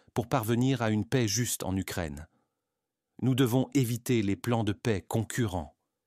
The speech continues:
Il est très important que Kiev et Pékin développent un dialogue direct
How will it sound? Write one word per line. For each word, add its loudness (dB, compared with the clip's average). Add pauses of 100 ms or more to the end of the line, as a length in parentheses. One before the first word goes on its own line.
(440)
Il 0
est -2 (100)
très 2
important 0 (180)
que 2
Kiev 0 (200)
et 0
Pékin 0 (380)
développent 0
un 2
dialogue 2
direct -2